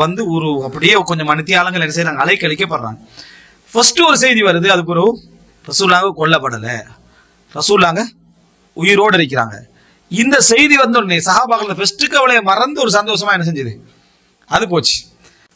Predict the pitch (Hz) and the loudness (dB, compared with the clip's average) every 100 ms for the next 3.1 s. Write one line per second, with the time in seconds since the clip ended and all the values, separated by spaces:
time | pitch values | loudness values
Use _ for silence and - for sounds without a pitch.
0 | _ _ _ _ 143 156 170 240 214 247 | _ _ _ _ -16 -4 0 2 2 0
1 | - 208 277 285 254 247 233 202 185 226 | -4 -6 0 0 0 0 0 0 -2 -4
2 | 180 220 226 220 202 170 208 190 170 170 | -4 -2 2 2 2 0 -2 -4 -4 -2